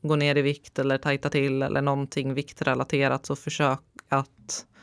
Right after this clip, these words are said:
komma en bit ifrån det och bara fokusera på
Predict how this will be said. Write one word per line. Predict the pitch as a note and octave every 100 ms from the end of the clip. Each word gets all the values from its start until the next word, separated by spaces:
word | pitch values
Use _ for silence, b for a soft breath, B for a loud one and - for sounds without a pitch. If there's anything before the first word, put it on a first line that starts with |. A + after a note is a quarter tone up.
| b b b b b b - -
komma | - E3+ D#3+
en | D#3
bit | D3+ C#3+ D#3
ifrån | D3+ D#3+ C#3+ B2+
det | B2+ - D3+ - -
och | -
bara | C#3 C3+ C3 B2+
fokusera | C#3 - C#3 B2+ B2+
på | - B2+ - -